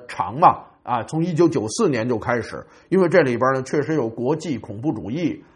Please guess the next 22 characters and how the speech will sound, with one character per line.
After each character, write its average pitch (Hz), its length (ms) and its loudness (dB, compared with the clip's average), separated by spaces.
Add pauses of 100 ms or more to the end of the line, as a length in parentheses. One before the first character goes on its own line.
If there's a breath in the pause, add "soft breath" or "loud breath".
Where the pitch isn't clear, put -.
啊， 95 200 -4
这 156 120 -2
里 113 100 -2
边 113 160 -6
确 156 240 0
实 127 180 -4
有 120 120 0
穆 131 220 -6
斯 160 160 -4
林 143 240 -2
恐 113 200 -8
怖 139 120 -4
主 104 160 -4
义 147 160 2
等 127 200 -2
等， 117 160 0 (220 loud breath)
这 202 120 10
个 139 100 2
都 180 100 10
包 160 220 8
括 139 240 4
啊。 - 180 -6